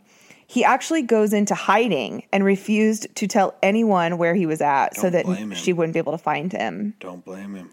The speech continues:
Speaker 1: Yeah. But you can see that, like, her fights are getting more and more vicious. Like, the length at which she's willing to go during these fights just keeps getting further and further and
Speaker 2: In a
Speaker 1: further.
Speaker 2: way, but not really. I a little bit disagree with you there.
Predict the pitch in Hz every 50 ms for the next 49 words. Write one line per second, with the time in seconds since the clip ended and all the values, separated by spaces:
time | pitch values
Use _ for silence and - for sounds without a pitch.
0 | _ - - - - 95 95 - - - - - - - - - 285 269 285 240
1 | 277 262 240 - - 247 247 262 226 214 185 - 190 190 185 - - 208 190 190
2 | - - 208 190 196 220 240 262 - - - - - - 202 196 185 202 190 190
3 | 190 185 185 185 190 196 202 190 180 175 165 165 160 165 160 - 147 104 95 190
4 | - - 170 160 156 - - _ - - - - - _ _ _ - 180 190 190
5 | 185 185 190 190 185 196 196 208 240 269 - - - 190 - - 185 208 208 208
6 | - - - 202 196 175 190 190 185 185 190 196 185 - 185 185 165 170 160 160
7 | 175 202 196 208 190 185 180 175 165 160 - - 160 156 165 185 220 220 - -
8 | 190 185 - - - 190 - - - - 196 175 165 165 160 - - 175 165 160
9 | 156 156 156 - - 170 - - 165 160 147 139 147 143 165 185 202 185 - -
10 | - - 110 104 107 113 127 143 151 - - - 101 - 117 135 143 - - -
11 | 90 92 90 90 101 117 127 131 - _ _ _ - 101 101 - 104 104 104 101
12 | 107 113 110 104 107 107 98 - 104 98 - - 95 90 92 95 101 104 - 117
13 | 110 110 113 117 123 127